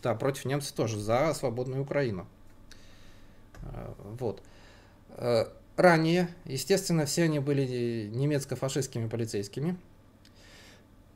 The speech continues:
участвовали в этнических чистках, э, и им велась, естественно, фашистская пропаганда. То есть это всё-таки были люди, которых, э, полтора года Гитлер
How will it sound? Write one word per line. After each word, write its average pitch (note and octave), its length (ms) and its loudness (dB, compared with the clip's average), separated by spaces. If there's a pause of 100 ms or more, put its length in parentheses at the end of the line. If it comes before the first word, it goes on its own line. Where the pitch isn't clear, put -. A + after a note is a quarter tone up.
(200)
участвовали C#3 680 2
в B2 100 2
этнических C3+ 500 -2
чистках, - 580 -8 (220)
э, A#2+ 300 -6
и D3+ 260 0
им D#3+ 220 4
велась, D#3 360 6
естественно, C#3+ 440 0
фашистская B2+ 460 -2
пропаганда. G#2+ 600 -4
То - 40 -14
есть G#2+ 100 -4
это D#3 160 2
всё-таки D3 300 0
были B2+ 200 2
люди, F3+ 220 2
которых, B2+ 520 0
э, E2 200 -6 (100)
полтора A#2+ 360 0
года F#3 260 4
Гитлер B2+ 480 0